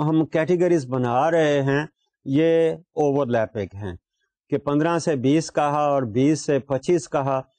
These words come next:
اب جس کی عمر بیس سال ہے، اب اس کو آپ پندرہ سے بیس والی میں رکھیں گے یا بیس سے پچیس والی میں رکھیں گے؟ I think that's, that's confusing۔ Therefore, the categories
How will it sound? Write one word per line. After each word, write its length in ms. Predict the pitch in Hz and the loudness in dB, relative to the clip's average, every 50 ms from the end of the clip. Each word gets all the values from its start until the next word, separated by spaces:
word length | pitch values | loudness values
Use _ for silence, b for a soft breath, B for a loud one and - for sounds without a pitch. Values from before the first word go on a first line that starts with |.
| _ _ _ | _ _ _
اب 180 | 127 135 127 123 | -6 -4 -2 -2
جس 180 | 151 151 - | -2 -2 0
کی 140 | - 170 156 | 0 0 2
عمر 240 | 147 143 139 139 131 | 2 2 2 2 0
بیس 460 | 101 90 87 110 123 151 175 165 - | -4 -4 -2 0 2 2 0 -2 -2
سال 280 | - 156 143 135 131 127 | -4 -2 -2 0 -2 -2
ہے، 180 | 131 123 123 120 - _ _ _ _ _ | -2 -2 -2 -4 -8 _ _ _ _ _
اب 180 | _ - 135 131 123 | _ -4 -4 -4 0
اس 200 | 131 151 143 - | -2 -2 -2 -2
کو 420 | - _ 151 139 139 135 - - - | -6 _ 0 0 2 0 0 -4 -6
آپ 400 | - 120 120 123 131 131 - _ | -6 -4 -2 -2 -2 -2 -4 _
پندرہ 360 | _ 131 123 123 127 143 143 139 | _ -4 -4 -2 0 0 -2 -2
سے 120 | 139 143 | -2 -4
بیس 340 | 117 101 113 123 120 - 139 | -4 -2 -2 -2 -2 -2 -4
والی 220 | 135 131 131 135 | -2 0 0 2
میں 140 | 139 139 135 | 2 2 0
رکھیں 340 | 123 117 - - 131 131 131 | 0 -2 -4 -4 -4 -2 0
گے 120 | 143 143 139 - _ _ _ _ _ | 0 -2 -4 -8 _ _ _ _ _
یا 140 | - 123 127 | -4 -2 -2
بیس 440 | 120 107 98 120 131 139 143 135 - | -2 -2 0 2 2 2 2 0 0
سے 100 | 135 127 | -4 -2
پچیس 420 | - - 131 127 - 147 139 - | 0 -2 -2 0 0 -2 -2 0
والی 240 | 135 127 117 117 123 | -2 -2 0 0 0
میں 140 | 120 123 120 | 0 0 0
رکھیں 320 | 120 117 - - 127 123 | -2 -2 -4 -6 -6 -4
گے؟ 100 | 127 131 127 - _ _ _ _ _ - | -4 -4 -6 -8 _ _ _ _ _ -4
I 40 | 127 | -4
think 280 | 139 135 - 151 143 123 123 | -4 -2 -2 -2 -2 0 0
that's, 440 | 135 147 147 - _ _ _ - 143 | -2 -2 -2 -6 _ _ _ -4 -4
that's 380 | 139 135 - - 113 - 131 | -4 -4 -6 -12 -10 -6 -6
confusing۔ 500 | 113 101 - _ 104 98 98 95 107 92 90 _ _ _ _ _ _ _ _ _ 110 107 | -6 -6 -6 _ -10 -10 -10 -10 -12 -14 -14 _ _ _ _ _ _ _ _ _ -8 -2
Therefore, 680 | 127 175 202 202 175 - - 165 143 135 135 135 143 156 160 _ _ _ _ _ _ _ - 135 131 143 | 0 0 0 0 -2 -4 -2 -2 0 2 2 0 0 -2 -6 _ _ _ _ _ _ _ -8 -4 0 0
the 240 | 143 143 139 139 135 - _ - - | 2 2 2 0 -2 -4 _ -4 -2
categories 500 | 156 160 - 196 185 175 185 185 190 | -2 0 0 0 0 2 2 2 2